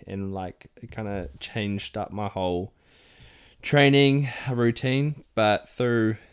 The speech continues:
my coach has been very helpful. Um, so it's kinda funny, like, <laughs> I feel whenever I get injured, I always try to see it as, like, a situation to get better or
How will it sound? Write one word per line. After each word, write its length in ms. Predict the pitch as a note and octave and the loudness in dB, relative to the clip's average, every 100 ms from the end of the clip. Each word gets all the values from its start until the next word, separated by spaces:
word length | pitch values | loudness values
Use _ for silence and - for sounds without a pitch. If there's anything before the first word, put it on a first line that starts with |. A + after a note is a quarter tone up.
| _ _ _ _ | _ _ _ _
my 220 | A2 G#2 G2 | -4 -4 -2
coach 300 | A2 - G2 | -4 -4 -6
has 120 | F#2+ | -8
been 200 | G2 F#2+ | -6 -4
very 240 | G2+ F#2+ | -4 -4
helpful. 540 | G2 F#2 - F#2+ F#2+ G2 - | -4 -8 -6 -6 -6 -8 -10
Um, 300 | G2 F#2+ G2 | -6 -4 -4
so 140 | A2+ | -4
it's 120 | G#2 - | -6 -2
kinda 240 | C4+ F4 | -4 -2
funny, 300 | - G2 F2+ | -2 0 -2
like, 340 | F2 F2+ - G#3 | -2 -4 4 4
<laughs> 840 | - - - - - - - - | 4 -2 -20 -20 -20 -20 -20 -4
I 180 | G2+ G#2 | -2 0
feel 200 | C3 - | -4 -4
whenever 300 | A2 A2+ A#2+ | -4 -2 0
I 220 | C3 C3+ | 0 0
get 260 | B2 A2+ - | 0 -2 -2
injured, 320 | G2 G2 F#2 | -6 -4 -4
I 340 | E2 F2 F2 - _ _ _ | -2 -2 -4 -6 _ _ _
always 340 | A2 G#2+ G#2+ G#2+ | -4 -2 -2 -4
try 160 | - | -6
to 100 | G#2 | -6
see 240 | G2 - G2+ | -6 -8 -6
it 160 | F2+ - | -6 -8
as, 380 | F2 E2+ - D2+ | -10 -10 -12 -14
like, 320 | D#2 - - _ _ D#2+ | -14 -16 -20 _ _ -12
a 80 | |
situation 960 | - - - - F2+ D#2+ D#2 F2 E2 D#2+ | -10 -12 -12 -10 -8 -6 -8 -10 -10 -10
to 100 | - | -12
get 260 | F2 F2+ - | -10 -10 -8
better 320 | E2+ D#2 D2 - | -10 -8 -10 -12
or 300 | D#2+ D#2 | -12 -12